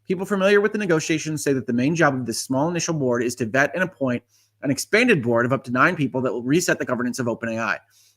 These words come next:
So again, all of this is happening in real time, right? Ordinarily, you wouldn't have a board switch like this without knowing who the new board members are and they've agreed to take on that role. In this case, we've got the employees threatening to leave. We've got everything falling apart at OpenAI. And so the board says, "We have to step down. We don't have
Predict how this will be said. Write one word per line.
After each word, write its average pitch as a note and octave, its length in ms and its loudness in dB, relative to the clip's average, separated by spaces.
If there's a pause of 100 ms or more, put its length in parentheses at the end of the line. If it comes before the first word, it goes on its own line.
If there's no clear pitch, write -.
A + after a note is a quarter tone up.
So F#3 120 4
again, F#3 260 8
all E3+ 240 6
of A3 60 6
this G#3+ 120 2
is F#3 120 0
happening E3+ 340 6
in D3 140 4
real C#3+ 200 4
time, B2 400 -2
right? A2+ 200 -6
Ordinarily, D#3+ 560 2
you C#3+ 120 2
wouldn't D3+ 260 0
have C#3+ 160 2
a C3 60 0
board C#3 360 -2
switch - 260 -4
like B2+ 220 0
this A#2+ 340 -2 (400)
without D#3+ 320 4
knowing F3 300 2
who D#3 160 0
the E3+ 100 0
new F3 140 0
board D3+ 240 2
members C#3+ 260 2
are C#3 220 0
and C3 100 0
they've B2+ 160 -2
agreed C3+ 300 0
to B2 60 -6
take C3+ 220 -2
on B2+ 160 0
that A#2 200 -6
role. A2+ 260 -4
In C3+ 140 -6
this G#3 180 -2
case, F3+ 400 2 (380)
we've C#3+ 100 -4
got E3 200 4
the A3 60 -2
employees F#3+ 380 2
threatening E3 300 -2
to D#3 80 0
leave. C#3 340 2 (260)
We've D3 100 -2
got C#3+ 140 4
everything F3+ 420 2
falling E3+ 300 0
apart D#3+ 300 0
at D3+ 100 2
OpenAI. C#3+ 480 2
And C3 100 -4
so C#3 100 -2
the C3 60 -2
board D3 260 0
says, C3+ 160 0
"We B2+ 120 0
have C3+ 140 2
to - 80 -12
step C3 180 -2
down. C3 280 2
We C3 100 0
don't C#3+ 320 2
have D3+ 380 4